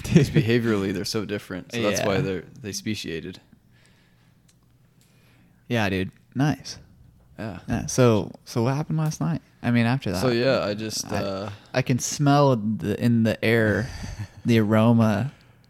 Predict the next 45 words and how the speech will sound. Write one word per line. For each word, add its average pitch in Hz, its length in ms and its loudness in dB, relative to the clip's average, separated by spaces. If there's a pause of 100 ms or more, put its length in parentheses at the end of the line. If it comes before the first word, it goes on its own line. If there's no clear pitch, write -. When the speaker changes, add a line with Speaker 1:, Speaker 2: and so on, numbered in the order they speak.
Speaker 1:
of 107 140 -2
a 110 80 -2
certain 110 340 0 (180)
food 107 440 4
that 107 140 -2
Speaker 2:
Even 110 120 -4
after 110 300 -2
I - 20 -2
brush 113 100 2
my 107 60 4 (100)
Speaker 1:
fires 104 200 0
me 104 120 4
Speaker 2:
teeth? 98 100 2
Speaker 1:
up. - 180 -6
Oh, - 180 2
dude, 95 300 -2
Speaker 2:
Dang. - 80 -8
Speaker 1:
I - 20 -2
can - 140 -4
smell 113 300 0
it - 20 -2
in 110 80 0
your 110 100 2
G 101 220 -2
I. 82 300 -4 (680)
I 139 80 6
can 135 80 8
hear, 135 300 6
I 123 80 2
can 143 100 0
smell 139 220 0
your 127 80 2
bacteria 113 480 -2
flora 110 440 0
just - 200 -6
going 110 420 2
crazy 107 420 0
after 107 300 -4
it. - 160 -4
Speaker 2:
That's - 220 -18
amazing. 101 420 -16 (800)
You're 95 100 -10
tuned 98 280 -8
in 95 160 -8
well. 90 300 -10